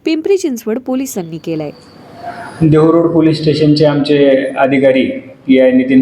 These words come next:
Speaker 2: फटांगरे व एपीआय आशिष जाधव यांना गोपनीय बातमीदारांमार्फत बातमी मिळाली की एक व्यक्ती मुकाई चौक या ठिकाणी बनावट नोटा डिलिव्हरी करण्याच्या अनुषंगाने येत आहे. पोलिसांनी ट्रॅप करून, अ, सदर व्यक्तीला ताब्यात घेतलेलं आहे.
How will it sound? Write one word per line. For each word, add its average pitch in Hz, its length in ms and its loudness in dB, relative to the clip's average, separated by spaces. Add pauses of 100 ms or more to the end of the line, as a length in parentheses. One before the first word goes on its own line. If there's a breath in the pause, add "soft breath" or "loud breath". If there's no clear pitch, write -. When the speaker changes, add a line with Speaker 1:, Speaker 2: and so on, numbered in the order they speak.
Speaker 2:
फटांगरे 123 520 0 (240)
व 120 360 2
एपीआय 127 380 2
आशिष 123 320 -2
जाधव 117 420 0
यांना 127 220 2
गोपनीय 143 400 0
बातमीदारांमार्फत 131 960 0
बातमी 123 300 -2
मिळाली 117 360 0
की 135 220 -2 (140)
एक 143 220 -2
व्यक्ती 139 500 -2 (760 loud breath)
मुकाई 143 380 2
चौक 131 280 -2 (120)
या 127 120 4
ठिकाणी 131 880 2
बनावट 135 560 2
नोटा 127 760 2 (120)
डिलिव्हरी 139 340 2
करण्याच्या 131 480 0
अनुषंगाने 120 540 -2
येत 117 160 -2
आहे. 104 220 0 (800 loud breath)
पोलिसांनी 147 760 2
ट्रॅप 151 360 -2
करून, 147 360 2
अ, 143 200 2
सदर 139 280 0
व्यक्तीला 135 360 2
ताब्यात 127 320 0
घेतलेलं 120 440 0
आहे. 104 240 -4